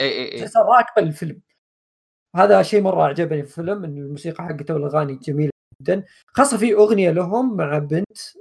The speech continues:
Speaker 2: البنت كانت تغني يعني م-، معظم الأغنية وكانت رهيبة بعد. آه، الشيء الثاني الشخصيات الجانبية،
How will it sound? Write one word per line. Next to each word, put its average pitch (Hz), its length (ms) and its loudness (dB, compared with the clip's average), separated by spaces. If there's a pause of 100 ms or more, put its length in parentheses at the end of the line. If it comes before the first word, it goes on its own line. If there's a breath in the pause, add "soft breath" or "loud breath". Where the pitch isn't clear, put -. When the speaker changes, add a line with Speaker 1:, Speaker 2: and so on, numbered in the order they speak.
(180)
Speaker 2:
البنت 170 400 -6
كانت 151 220 -6
تغني 147 260 -6
يعني 139 380 -4
م-، 156 300 -4
معظم 151 320 0
الأغنية 151 320 -2
وكانت 151 260 -10
رهيبة 156 280 -8
بعد. - 120 -8 (1300)
آه، 208 240 8
الشيء 277 380 4
الثاني 277 440 2
الشخصيات 226 1080 -4 (500)
الجانبية، 165 840 2